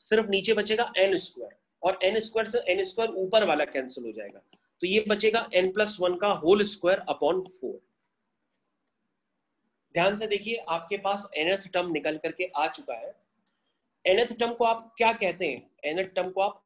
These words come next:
rth term भी कहते हैं। तो rth term क्या है? R plus one का whole square upon four। अब बच्चों आप करना क्या चाहते हैं? इस series का sum निकालना चाहते हैं,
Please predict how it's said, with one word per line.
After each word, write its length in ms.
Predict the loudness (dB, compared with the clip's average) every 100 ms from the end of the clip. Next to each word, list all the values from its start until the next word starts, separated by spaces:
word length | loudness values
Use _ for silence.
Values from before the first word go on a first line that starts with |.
| -4
rth 300 | 0 0 -2 -2
term 160 | -2
भी 100 | -2
कहते 300 | -4 -6 -10
हैं। 80 | -20 _ _ _ _ _ -8
तो 80 | 0 0
rth 260 | 0 -4
term 160 | -2 -2
क्या 160 | 0 0
है? 180 | 0 -4 -14 _ _ _ -2
R 200 | 0 0
plus 320 | -2 -6 -4 -8
one 180 | -8 -2
का 180 | -2 -2
whole 220 | -6 -8 -8
square 380 | -8 0 0 0
upon 340 | -4 0 0 0 -10 -14 -10
four। 180 | -10 -10 _ _ _ _ _ _ _ _ _ _ _ _ _ _
अब 100 | 2
बच्चों 240 | 2 4 2
आप 120 | 4
करना 260 | 0 4 4
क्या 180 | 4 0
चाहते 340 | 0 -6 -10
हैं? 80 | -16 _
इस 200 | -8 -6
series 300 | -10 -10 -6 -4
का 60 |
sum 320 | -4 -4 -4 -2
निकालना 380 | -2 -4 -2 -4
चाहते 320 | -4 -8 -4
हैं, 180 | -6